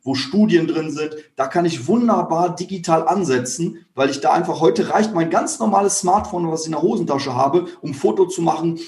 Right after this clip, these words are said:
Und in neunzig Prozent der Fällen kann der Dermatologe ein richtiges Ergebnis erzielen. Und eine Vielzahl dieser Patienten, auch über neunzig Prozent, müssen dann nicht nochmal zum Dermatologen. Es reicht völlig aus, weil man sagt, es passt. Und das kann man schon als Vorfilter nutzen,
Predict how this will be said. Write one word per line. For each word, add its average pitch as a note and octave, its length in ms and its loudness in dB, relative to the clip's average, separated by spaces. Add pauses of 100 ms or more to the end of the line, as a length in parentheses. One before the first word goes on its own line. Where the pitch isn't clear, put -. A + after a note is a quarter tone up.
Und C3+ 100 -4
in C#3+ 80 4
neunzig E3+ 360 0
Prozent E3 320 0
der D#3 100 0
Fällen E3 320 -2
kann E3 180 -2
der E3 100 2
Dermatologe D#3 580 2
ein D#3 40 -4
richtiges E3+ 520 0 (180)
Ergebnis E3 480 0
erzielen. E3+ 480 0
Und - 80 -6
eine C#3 100 -4
Vielzahl F3+ 520 0
dieser D#3+ 180 -2
Patienten, E3 460 0
auch E3 120 2
über D#3+ 140 -2
neunzig D#3+ 320 -2
Prozent, D#3+ 380 -10 (160)
müssen G#3 320 0
dann E3+ 100 2
nicht E3+ 180 -2
nochmal F3+ 280 0
zum E3 160 -2
Dermatologen. E3 420 2
Es C#3 160 -4
reicht G#3 220 2
völlig F3 260 2
aus, C#3 300 2 (240)
weil C3+ 80 -4
man D3 160 0
sagt, - 200 -4
es - 200 -8
passt. D3 280 0
Und A#2+ 80 -2
das C#3 140 -2
kann D#3+ 140 -6
man D#3+ 100 -2
schon - 240 -8
als C3+ 180 -2
Vorfilter F3+ 640 -2
nutzen, C3 480 -2